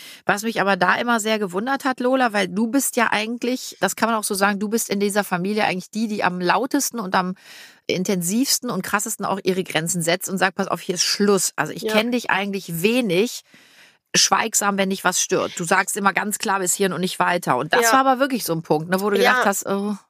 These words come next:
Speaker 2: Ja, weil ich einfach am Anfang unsicher war, weil ich einfach selbst in meinem Körper, also, ne, an vielen Stellen unsicher war mit meinem Körper.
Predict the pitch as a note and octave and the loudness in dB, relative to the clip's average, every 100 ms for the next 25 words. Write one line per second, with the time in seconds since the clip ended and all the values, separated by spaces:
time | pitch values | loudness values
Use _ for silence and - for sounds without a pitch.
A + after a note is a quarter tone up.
0 | - A#3 C4+ C#4 B3+ B3 - A#3+ B3+ A3+ | -8 0 2 2 0 0 -2 0 -2 0
1 | G#3+ A#3+ A#3+ G#3 - B3 B3+ C#4 D4 C#4 | 0 0 -2 0 0 0 0 0 0 0
2 | A#3 F#3+ F#3 F3+ E3+ F#3 F#3 - - C4 | 0 0 -2 -4 -2 0 0 0 -2 0
3 | B3+ B3+ C4 B3+ - - F3+ F3+ F3 F3 | 0 0 -2 -4 -6 -6 -4 -2 -2 0
4 | G#3+ - - D3+ D#3 G3+ - G#3+ G3+ A3 | -2 -4 -12 -8 -4 -4 -4 -4 -2 0
5 | A3+ B3 A#3 A#3+ A#3+ A#3 A#3 G#3+ A#3 A3 | 0 0 0 0 -2 0 0 0 0 0
6 | A3+ A#3 B3 B3 B3+ C4 | 0 -2 -2 -4 0 -2